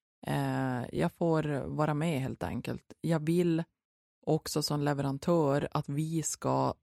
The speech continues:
sälja deras tjänster eller vi ska förmedla deras tjänster för att vi gör det med stolthet, trygghet och stabilitet. Och man ska också vilja vara kund hos oss för att man känner att, alltså, det finns ju inget <laughs> annat ställe jag vill handla om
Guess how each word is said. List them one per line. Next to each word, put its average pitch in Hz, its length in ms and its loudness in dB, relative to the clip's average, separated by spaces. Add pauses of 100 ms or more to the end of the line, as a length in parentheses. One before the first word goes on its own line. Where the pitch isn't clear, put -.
(120)
sälja 139 500 0
deras 139 300 -2
tjänster 139 500 -4
eller 135 180 -2
vi 147 200 -4
ska - 180 -4
förmedla 143 680 -2
deras 127 260 -2
tjänster 131 460 -2
för - 140 -4
att 135 80 -4
vi 139 100 -2
gör 139 320 2
det 123 160 -2
med 127 260 -2 (400)
stolthet, 131 580 0
trygghet 131 640 0
och 123 80 -6
stabilitet. 120 920 -4 (840)
Och 151 80 -4
man 160 100 2
ska - 140 0
också 165 220 0
vilja 151 200 2
vara 135 100 0
kund 175 380 0
hos 135 160 -4
oss 139 180 -2
för 135 140 -4
att 131 160 -4
man 131 100 0
känner 143 500 0
att, - 380 -6 (520)
alltså, 123 280 -4
det 123 120 -4
finns 147 220 -4
ju - 100 -6
inget 156 440 -2
<laughs> - 60 -8
annat 139 360 0
ställe 131 360 -2
jag 127 80 -2
vill 143 240 -2
handla 117 280 -2
om 110 160 -4